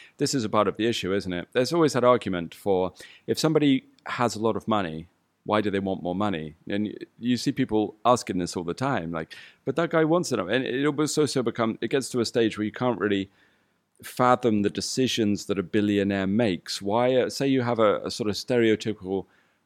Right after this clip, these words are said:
corrupt, greedy billionaire that's selfishly damaging other people or damaging the environment or whatever they're damaging for their financial gains. And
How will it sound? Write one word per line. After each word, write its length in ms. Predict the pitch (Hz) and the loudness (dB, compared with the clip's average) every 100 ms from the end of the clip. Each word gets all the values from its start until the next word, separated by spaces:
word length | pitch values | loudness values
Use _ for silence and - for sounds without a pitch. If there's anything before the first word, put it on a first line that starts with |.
| _ | _
corrupt, 800 | - 110 104 98 - - - - - 104 | -4 2 4 4 0 -14 -16 -16 -14 -12
greedy 540 | 98 104 113 107 104 98 | -4 2 2 2 0 -4
billionaire 760 | 85 104 101 95 95 92 87 | 0 0 2 0 0 -2 -2
that's 220 | 87 90 | -4 -4
selfishly 600 | - 104 104 101 - 95 | -2 -2 -2 -4 -6 -6
damaging 480 | 92 92 95 87 90 | -2 -2 -2 -4 -4
other 160 | 90 80 | -4 -6
people 360 | 87 95 - | -6 -6 -4
or 80 | 87 | -4
damaging 420 | 80 87 90 90 | -2 -4 -4 -6
the 60 | 87 | -6
environment 420 | 80 87 85 85 | -4 -2 -2 -4
or 80 | 67 | -6
whatever 260 | 80 82 80 | -4 -4 -4
they're 60 | |
damaging 420 | 76 82 82 87 | -4 -6 -6 -8
for 300 | 85 - 107 | -10 -2 0
their 180 | 98 90 | 0 -2
financial 460 | - 92 85 80 82 | -4 -4 -4 -6 -6
gains. 400 | 80 151 92 | -2 -2 -2
And 100 | 90 | -6